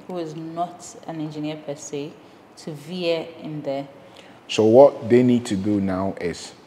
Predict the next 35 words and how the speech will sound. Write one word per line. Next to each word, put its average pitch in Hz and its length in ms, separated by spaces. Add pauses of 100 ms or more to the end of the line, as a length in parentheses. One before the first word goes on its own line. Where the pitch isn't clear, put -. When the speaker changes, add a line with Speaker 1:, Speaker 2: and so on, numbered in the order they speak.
(320)
Speaker 2:
now 110 300
you 107 280
are 110 160
the 101 180
I 95 140
T 95 180
guy, 92 240
you 90 160
understand 90 600
all 95 280
the 90 120
programming 92 600
and 85 100
the 80 60
Speaker 1:
Mm-hmm, - 180
Speaker 2:
softwares 90 440
and 87 100
Speaker 1:
mm-hmm, - 160
Speaker 2:
stuff 92 220
like 90 140
Speaker 1:
mm-hmm. 90 80
Speaker 2:
that, 90 180
and 87 160
you 87 140
are 87 180 (100)
interested 104 480
in 87 80
the 87 160
oil 92 240
and 85 200
gas 87 360
industry 95 560
Speaker 1:
Good. - 100
Speaker 2:
as 80 140
well, 82 260